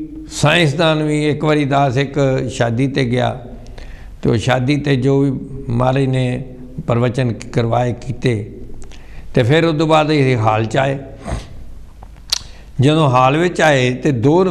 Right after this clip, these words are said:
ਬੰਦੇ ਉਹ ਬਾਰ 'ਤੇ ਖੜੇ ਮੇਰੇ ਵੱਲ ਵੇਖੀ ਜਾਣ। ਮੈਂ ਪਿੱਛੇ ਬਹਿ ਗਿਆ, ਮੈਂ ਕਿਹਾ ਕਿ ਥੋੜ੍ਹਾ ਜਿਹਾ ਜਿੱਥੇ ਕਿ ਡੀ ਜੇ ਹੁੰਦਾ ਉਦੋਂ ਪਿੱਛੇ ਜਿਹਾ ਬਹਿਨਾ ਹੁੰਦਾ,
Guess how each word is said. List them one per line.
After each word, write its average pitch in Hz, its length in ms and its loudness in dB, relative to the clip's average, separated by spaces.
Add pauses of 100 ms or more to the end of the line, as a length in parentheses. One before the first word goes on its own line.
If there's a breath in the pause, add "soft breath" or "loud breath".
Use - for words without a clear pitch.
(480)
ਬੰਦੇ 135 760 0 (540 loud breath)
ਉਹ 156 160 2
ਬਾਰ 139 360 4
'ਤੇ 180 200 0
ਖੜੇ 165 280 0
ਮੇਰੇ 151 320 2
ਵੱਲ 151 140 2
ਵੇਖੀ 131 440 0
ਜਾਣ। - 280 -8 (420)
ਮੈਂ 123 180 0
ਪਿੱਛੇ 123 360 0
ਬਹਿ 143 280 2
ਗਿਆ, 165 140 2
ਮੈਂ 147 200 0
ਕਿਹਾ 139 160 0
ਕਿ 131 420 0
ਥੋੜ੍ਹਾ 135 260 2
ਜਿਹਾ 135 200 0
ਜਿੱਥੇ 123 380 -2
ਕਿ 127 360 2
ਡੀ 113 360 2
ਜੇ 143 140 2
ਹੁੰਦਾ 120 240 0
ਉਦੋਂ 127 200 0
ਪਿੱਛੇ 143 340 -2
ਜਿਹਾ 135 160 2
ਬਹਿਨਾ 127 360 0
ਹੁੰਦਾ, 107 260 0